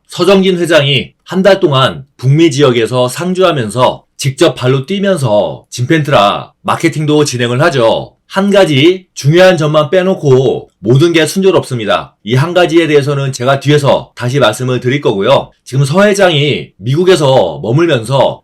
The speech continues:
열심히 진펜트라와 관련해서 준비를 하고 있는데 지금 여의도에서 또다시 이상한 소문이 돌고 있습니다. 최근의 주가 흐름을 보시면요. 주가가 이상하게 십칠만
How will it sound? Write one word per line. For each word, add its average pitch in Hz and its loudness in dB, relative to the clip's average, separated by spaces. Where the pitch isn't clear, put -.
열심히 147 0
진펜트라와 147 0
관련해서 110 -6
준비를 151 2
하고 147 2
있는데 90 -6
지금 117 -6
여의도에서 127 0
또다시 170 2
이상한 170 -2
소문이 147 -2
돌고 123 -2
있습니다. 85 -8
최근의 214 2
주가 143 0
흐름을 151 0
보시면요. 110 -6
주가가 165 0
이상하게 110 -4
십칠만 208 -2